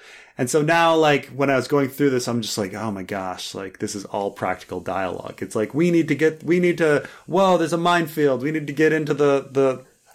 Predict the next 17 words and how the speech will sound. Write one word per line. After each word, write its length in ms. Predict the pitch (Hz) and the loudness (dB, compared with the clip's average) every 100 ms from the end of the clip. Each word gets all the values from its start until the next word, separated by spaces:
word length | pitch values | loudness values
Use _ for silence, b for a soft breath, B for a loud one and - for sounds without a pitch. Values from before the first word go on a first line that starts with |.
| - | -4
the, 160 | 143 131 | 0 0
the 260 | 120 139 | 0 0
whale 280 | 127 151 147 | 2 4 4
bones. 460 | 135 127 117 104 156 | 2 2 0 -2 0
Oh, 220 | 185 165 | 2 2
now 220 | 165 170 | 2 2
we've 120 | 165 | 2
gotta 240 | 160 165 151 | 2 2 4
go 160 | 160 | 2
find 300 | 156 160 156 | 2 0 0
Sabine. 500 | 151 147 165 156 139 | -2 0 2 2 2
Oh, 560 | 151 180 175 160 156 151 | 2 4 4 4 4 2
we've 120 | 151 | 0
gotta 180 | 156 180 | 0 0
fi-, 280 | 175 180 170 | 0 -2 0
we've 160 | 160 160 | 0 0
gotta 260 | 170 165 | 2 0